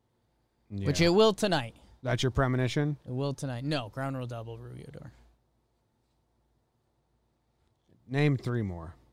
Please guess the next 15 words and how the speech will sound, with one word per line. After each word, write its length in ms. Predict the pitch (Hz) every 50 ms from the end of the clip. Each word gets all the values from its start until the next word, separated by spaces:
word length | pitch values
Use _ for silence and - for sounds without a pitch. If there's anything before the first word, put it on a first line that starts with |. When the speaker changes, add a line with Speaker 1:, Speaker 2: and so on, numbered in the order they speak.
| _ _ _ _ _ _ _ -
Speaker 2:
No, 400 | 196 220 247 277 277 269 233 151
Speaker 1:
Planets. 560 | 123 135 131 131 127 139 175 202 208 208 - - - - _ _ _ _ _ _ _ _ _ _ _ _ _ _ _ _ - 117
Speaker 2:
man. 80 | 113
Not 100 | 113 - -
doing 220 | 120 135 160 156
it. 120 | 127 139 - - - - - _ - -
Speaker 1:
Planets. 880 | - 131 139 156 175 190 190 190 180 139 104 - - - - - - - - - - _ _ _ _ _ _ _ _ - - - -
Plants. 540 | - - 196 185 139 98 - - - - - _ _ _ _ _ _ _ _ _ _ _ _ _ _ _ _ - -
Speaker 2:
Thank 220 | 131 131 131 117 -
you, 80 | 123
guys. 380 | 120 127 127 127 127 123 - -
Speaker 1:
Name 120 | 151 156 160
Speaker 2:
Go 60 | 147
Speaker 1:
some 80 | 175 165
Speaker 2:
Yanks. 140 | 160 160